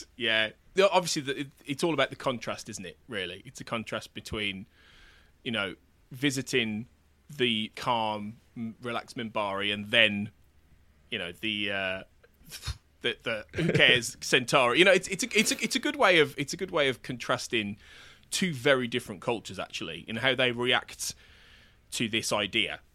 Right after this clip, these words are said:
really, in that the Minbari are in t-, although, you know, Delenn makes a good point about how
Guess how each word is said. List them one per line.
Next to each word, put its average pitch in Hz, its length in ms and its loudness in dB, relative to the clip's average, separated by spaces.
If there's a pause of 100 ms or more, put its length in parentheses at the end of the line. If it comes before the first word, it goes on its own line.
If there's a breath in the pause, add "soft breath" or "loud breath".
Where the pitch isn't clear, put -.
(200)
really, 80 380 -14
in 120 120 -8
that 113 100 -8
the 98 60 -10
Minbari 131 800 2 (340)
are 127 160 4
in 123 120 -2
t-, - 160 -2
although, 202 240 6
you 254 140 0
know, 269 140 6
Delenn 202 400 2
makes 233 220 0
a - 20 -8
good 196 160 -8
point 196 280 -4
about 127 220 0
how 127 280 4